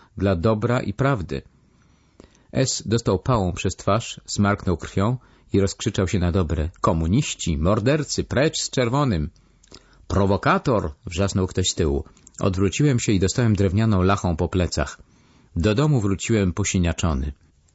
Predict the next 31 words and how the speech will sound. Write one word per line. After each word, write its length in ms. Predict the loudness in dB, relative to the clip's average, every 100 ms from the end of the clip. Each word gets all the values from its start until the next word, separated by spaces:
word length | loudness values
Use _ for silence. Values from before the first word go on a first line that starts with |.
| -20 -20 -20 -20 _
W 100 | -6 -2
obu 240 | 0 2 2
tych 180 | 2
relacjach 600 | 2 2 2 0 -2 -2 -2
atak 340 | -4 -2 -4
sił 240 | -2 0 2
porządkowych 640 | 2 0 0 0 -2 0
nastąpił 460 | 0 0 -2 0 2
nagle 440 | 2 2 2 2
i 80 | 2
bez 240 | 2 0 0
ostrzeżenia. 800 | -6 -4 0 2 2 2 0 -2 _ _ -4
Odmiennie 540 | -2 2 2 4 2
zapamiętał 540 | 2 0 2 2 2 0
ten 180 | 2 2
moment 500 | 4 2 2 -2 -6
Rosalak. 680 | -2 0 0 0 -2 -6 -16 -20 -20 -20 -14 0
Według 300 | 2 2 2
niego 300 | 0 2 2
interwencja 600 | 2 0 2 0 0 2
milicji 400 | 2 2 -2 -2
została 320 | 0 2 0
sprowokowana 640 | 2 0 2 2 2 2 2
zachowaniem 480 | 2 2 2 2
się 140 | 2 2
niektórych 360 | 2 2 0
demonstrantów 760 | 2 2 0 0 -2 0 -2 0
lub 180 | -2 2
może 300 | 2 2 0
nawet 260 | 2 0
prowokatorów. 840 | 0 0 0 -2 -2 -2 -4 -8